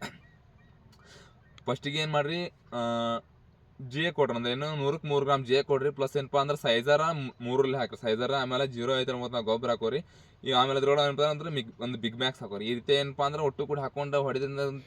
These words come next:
ಕಾಳು ಸ್ವಲ್ಪ ಸೈಜ್ ಒಳಗೆ ಬರತ್ತೆ. ಆ, ಸೈಜ್ ಒಳಗೆ ಬರೋದ್ರಿಂದ ಏನಾಕತಿ ಮತ್ತೆ ಇದೇ ರೀತಿ ಏನಪ್ಪ ಮ್ಯಾಲೆ ಸ್ಪ್ರೇ ಕೊಡೋದು ಅಷ್ಟೇ ಅಲ್ಲ, ಡ್ರಿಪ್‌ನಾಗ ಕೊಡೋದು ಏನಪ್ಪ ಅಂದ್ರೆ ಭಾಳ ಮಹತ್ವದ ಐತಿ. ಮತ್ತೆ ಇನ್ನೊಂದು ಹೆಂಗೆ ಈ ಡ್ರಿಪ್‌ನಾಗ ಇದೇನು ನಾ ಹೇಳತ್ತಲ್ಲ ಈಗ, ಇದು ಔಷಧಿಗಳು ಭಾಳ ಅಂದ್ರೆ very ಇಂಪಾರ್ಟೆಂಟ್ ಅದಾವು.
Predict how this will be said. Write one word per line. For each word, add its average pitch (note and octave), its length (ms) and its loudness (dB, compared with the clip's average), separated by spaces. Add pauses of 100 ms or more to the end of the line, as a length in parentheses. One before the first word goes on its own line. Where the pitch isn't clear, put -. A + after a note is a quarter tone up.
(140)
ಕಾಳು C3+ 160 -2
ಸ್ವಲ್ಪ C3 260 -6
ಸೈಜ್ C3 160 0
ಒಳಗೆ B2 180 2
ಬರತ್ತೆ. G#2+ 320 0 (600)
ಆ, B2+ 320 0
ಸೈಜ್ C#3+ 280 2
ಒಳಗೆ D3+ 140 6
ಬರೋದ್ರಿಂದ C#3 300 2
ಏನಾಕತಿ A#2 420 -2
ಮತ್ತೆ C#3 600 -2 (500)
ಇದೇ D3+ 180 2
ರೀತಿ E3 160 0
ಏನಪ್ಪ D#3 240 0
ಮ್ಯಾಲೆ C#3+ 300 2
ಸ್ಪ್ರೇ C#3+ 360 6
ಕೊಡೋದು C#3+ 260 4
ಅಷ್ಟೇ C#3 200 0
ಅಲ್ಲ, C#3 220 4
ಡ್ರಿಪ್‌ನಾಗ D3 360 -4
ಕೊಡೋದು D3 240 2
ಏನಪ್ಪ C#3 180 -2
ಅಂದ್ರೆ D#3+ 180 0
ಭಾಳ D3 180 4
ಮಹತ್ವದ C#3 380 0
ಐತಿ. D3 160 -2
ಮತ್ತೆ D3+ 220 -4
ಇನ್ನೊಂದು D3+ 200 -4
ಹೆಂಗೆ D3+ 160 -2
ಈ - 20 2
ಡ್ರಿಪ್‌ನಾಗ D#3+ 380 -4
ಇದೇನು E3 220 -4
ನಾ D3+ 80 2
ಹೇಳತ್ತಲ್ಲ C#3 440 2
ಈಗ, A#2+ 180 0
ಇದು B2+ 240 2
ಔಷಧಿಗಳು B2+ 560 2
ಭಾಳ C#3 260 -4
ಅಂದ್ರೆ C#3+ 200 -2
very C3+ 260 2
ಇಂಪಾರ್ಟೆಂಟ್ B2 420 -2
ಅದಾವು. A#2+ 260 0